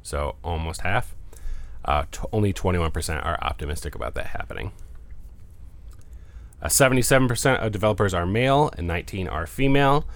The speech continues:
which is a l-, tiny bit of an increase from last year. Um, this is pretty interesting. Twenty-four percent say their multi-platform games have sold best on the Switch, and forty-five percent of developers consider Switch the platform that they are most interested in.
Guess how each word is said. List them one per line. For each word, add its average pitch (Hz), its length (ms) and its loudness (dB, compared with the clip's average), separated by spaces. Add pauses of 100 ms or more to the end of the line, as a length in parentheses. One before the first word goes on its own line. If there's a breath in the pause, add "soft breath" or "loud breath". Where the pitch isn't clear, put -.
(160 loud breath)
which 82 160 -2
is 80 100 0
a 78 40 2
l-, 80 380 0 (200)
tiny 95 340 2
bit 87 180 -2
of 78 200 -2
an 76 100 -4
increase 104 400 -4
from - 160 -2
last 123 260 -2
year. - 220 -4 (880 soft breath)
Um, 82 480 4 (220)
this 120 180 0
is 135 80 0
pretty 98 240 2
interesting. 95 320 -2
Twenty-four 139 560 4
percent 123 400 2
say 110 160 2
their 98 140 2
multi-platform 107 720 2
games 95 300 2
have 87 120 2
sold 90 360 0
best 80 280 -2
on 87 120 0
the 95 80 -2
Switch, - 520 2 (480 loud breath)
and 85 140 -2
forty-five 139 560 4
percent 104 240 2
of 98 80 2
developers 90 400 0
consider 95 480 -2 (100)
Switch - 400 -2
the 98 80 -4
platform 101 520 0
that 87 140 0
they 82 100 0
are 80 100 0
most 80 340 -2
interested - 520 -10
in. - 240 -10